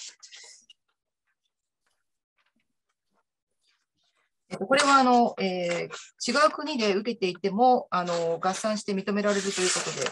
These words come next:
で、えっと、記載がありました。えっと、この質問がですね、えー、三回目のワクチンを異なる国で接種し、えー、それぞれの国で発行された接種証明書を保持している場合、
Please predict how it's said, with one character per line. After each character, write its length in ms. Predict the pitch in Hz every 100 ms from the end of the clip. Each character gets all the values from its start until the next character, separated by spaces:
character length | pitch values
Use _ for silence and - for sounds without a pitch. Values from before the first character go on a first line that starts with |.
| - - - -
で、 80 | 165
え 40 | 156
っ 20 |
と、 120 | 156 147 147 143 -
記 60 |
載 200 | - 180
が 240 | 170 165 -
あ 60 |
り 80 | 170
ま 120 | 170
し 60 | -
た。 220 | 143 -
え 60 | 175
っ 40 | 170
と、 160 | 175 165 - - _
こ 100 | 214
の 80 | 240
質 160 | -
問 100 | 269
が 80 | 269
で 60 | 170
す 160 | 160
ね、 160 | 151 - - - - -
え 120 | 170
ー、 20 | 170
三 200 | 262 262
回 140 | 294
目 100 | 294
の 140 | 262
ワ 120 | 202 208
ク 100 | -
チ 160 | -
ン 100 | 175
を 80 | 175
異 200 | 202 240
な 120 | 254 247
る 120 | 202
国 220 | 214 202
で 80 | 196
接 220 | 196 196
種 260 | 196 - -
し、 320 | - 202 - - - -
え 100 | 196
ー、 20 |
そ 120 | 247
れ 120 | 262
ぞ 80 | 285
れ 100 | 285
の 100 | 233
国 200 | 233 208
で 80 | 185
発 220 | 180 -
行 180 | - 220
さ 140 | 233
れ 100 | 226
た 300 | 214 214 208
接 180 | 208 208 190
種 120 | 247
証 180 | 240 254
明 160 | 254 254
書 140 | 247
を 40 | 208
保 140 | 226
持 120 | 202
し 60 | -
て 140 | 170
い 40 | 165
る 120 | 160
場 180 | 165
合、 60 | 160